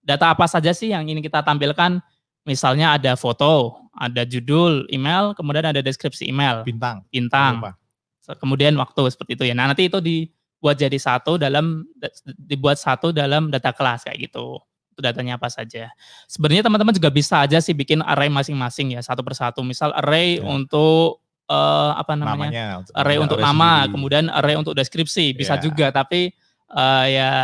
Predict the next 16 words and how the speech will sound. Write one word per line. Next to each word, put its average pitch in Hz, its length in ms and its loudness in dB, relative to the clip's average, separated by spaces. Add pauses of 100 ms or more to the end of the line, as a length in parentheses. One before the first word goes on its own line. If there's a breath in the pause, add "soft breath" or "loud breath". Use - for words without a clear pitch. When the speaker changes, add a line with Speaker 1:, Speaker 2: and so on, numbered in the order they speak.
(260)
Speaker 1:
tentu 143 220 0
lebih 165 300 4
simpel 143 340 0
menggunakan 143 460 0
data 123 160 -4
class 143 240 -4
ya. 120 80 -4
Jadi 127 260 -8
cukup - 220 -10
satu 127 280 -12
saja 127 280 -8
yang 135 360 -8
kita 123 480 -6
kelola 117 360 -12
kayak 120 240 -18
gitu. - 240 -20